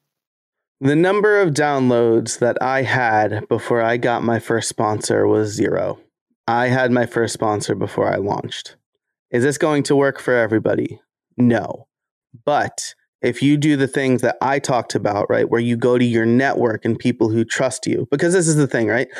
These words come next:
Nobody wants to sponsor a podcast that is going to be gone in less than two months,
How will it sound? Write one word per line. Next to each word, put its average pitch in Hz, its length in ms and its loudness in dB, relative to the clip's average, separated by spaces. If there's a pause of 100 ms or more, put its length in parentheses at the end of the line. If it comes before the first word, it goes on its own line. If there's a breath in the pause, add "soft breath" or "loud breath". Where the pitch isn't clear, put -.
(240 loud breath)
Nobody 190 320 2
wants 175 260 2
to 160 100 0
sponsor 143 540 0
a - 140 0
podcast 147 840 -2 (240 loud breath)
that 127 160 2
is 117 160 0
going 131 340 2
to 135 140 0
be 127 160 0
gone 120 480 0
in 117 220 2
less 113 220 0
than 110 180 -2
two 117 180 0
months, - 480 -4